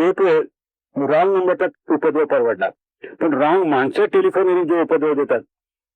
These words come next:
तो महाभयंकर असतो. आमचे गोपाळराव नामक ओळखीचे ग्रस्त आहेत. टेलिफोन उचलल्या क्षणापासून ते नुसतं "हॅलो, हॅलोचा"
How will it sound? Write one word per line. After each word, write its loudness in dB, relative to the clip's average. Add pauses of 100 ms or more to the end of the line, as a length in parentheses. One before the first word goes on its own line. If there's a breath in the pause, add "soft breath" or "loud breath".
(120)
तो 0
महाभयंकर 0
असतो. -6 (520)
आमचे 0
गोपाळराव 0
नामक -2
ओळखीचे -2
ग्रस्त -2
आहेत. -4 (840)
टेलिफोन 2
उचलल्या 0
क्षणापासून 0 (400)
ते 2
नुसतं 0
"हॅलो, 2
हॅलोचा" 2